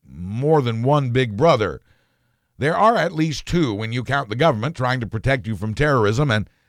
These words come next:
sometimes infringing on your right to privacy, and businesses that target you for commercial purposes in this profit-driven digital world.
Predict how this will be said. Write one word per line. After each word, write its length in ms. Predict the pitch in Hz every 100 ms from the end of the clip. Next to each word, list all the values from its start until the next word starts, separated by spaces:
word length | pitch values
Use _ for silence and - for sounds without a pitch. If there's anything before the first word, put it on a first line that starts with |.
| _
sometimes 520 | - 113 107 107 90
infringing 540 | 90 85 139 113 101 98
on 120 | 90
your 140 | 90
right 200 | 98 98
to 80 | -
privacy, 600 | 113 123 87 71 87 135 _ _ _ _ _ _
and 400 | 123 139 147 123
businesses 680 | 139 262 135 104 101 165 143
that 180 | 143 -
target 400 | 135 156 139 120
you 160 | 139
for 220 | 101 135
commercial 580 | - - 143 220 - 127
purposes 640 | - 117 90 104 92 143 120
in 140 | 123
this 240 | 123 123
profit-driven 1080 | - - 139 143 143 143 85 131 127 131 123
digital 440 | 107 123 123 127
world. 480 | 131 170 127 95 73